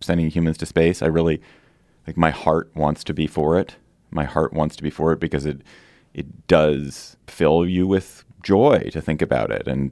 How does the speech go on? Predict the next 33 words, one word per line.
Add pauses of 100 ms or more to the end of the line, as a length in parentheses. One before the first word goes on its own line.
fill
you
with
a
sense
of
incredible
human
accomplishment
to
think
about
it.
And (400)
my
favorite
movie
of
the
past
ten
years
really
was
The
Martian,
which
is
a,
a, (200)
one
of
these,